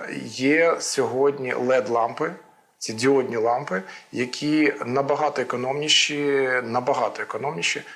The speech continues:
ніж все інше освітлення. Тому лед-лампи, вони трохи дорожчі, хоча сьогодні це вже там не пару років тому, коли ви там стоїли там сотні гривень.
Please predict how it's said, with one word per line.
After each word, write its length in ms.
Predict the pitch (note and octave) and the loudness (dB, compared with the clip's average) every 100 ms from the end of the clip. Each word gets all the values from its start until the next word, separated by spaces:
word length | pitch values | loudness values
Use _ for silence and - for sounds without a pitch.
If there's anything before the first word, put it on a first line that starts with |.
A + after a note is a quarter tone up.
| - | -12
ніж 520 | B2 B2+ B2 - - - | -6 -2 0 0 0 -2
все 180 | - C#3+ | 0 -2
інше 240 | C3 - A2+ | 0 -2 -2
освітлення. 540 | - A2+ - - - - - - - | -8 -12 -16 -20 -20 -12 -12 -10 2
Тому 540 | C3+ D3 D3+ C#3+ C#3+ | 4 6 6 4 4
лед-лампи, 600 | C#3 C#3+ C#3+ D#3 G3 F3+ | 4 4 4 4 4 4
вони 220 | C3 B2+ | 2 0
трохи 260 | B2 B2+ C3+ | -2 -2 0
дорожчі, 520 | C3 F3 A3 - C#3 - | 2 4 4 4 0 -6
хоча 480 | - C#3+ - C3 - - | -4 -2 2 2 0 -4
сьогодні 560 | - C#3 D3 C#3 B2+ | 0 2 4 2 0
це 200 | A#2 - | -2 -2
вже 160 | A2 A#2 | -2 -2
там 240 | A2+ A2 | -6 -6
не 60 | A#2+ | -4
пару 240 | A#2 A#2+ | 0 0
років 280 | A#2 A2 A2 | 0 -2 -4
тому, 320 | - C3 F#3+ | -6 -4 -4
коли 180 | F#3+ C#3+ | 2 2
ви 100 | C3+ | 2
там 180 | C3 B2 | -2 -6
стоїли 360 | - B2+ A#2+ A#2 | -2 0 0 -2
там 160 | A#2+ | -6
сотні 280 | - A#2+ A#2+ | -6 -6 -6
гривень. 340 | A2 A#2 A2+ | -6 -6 -6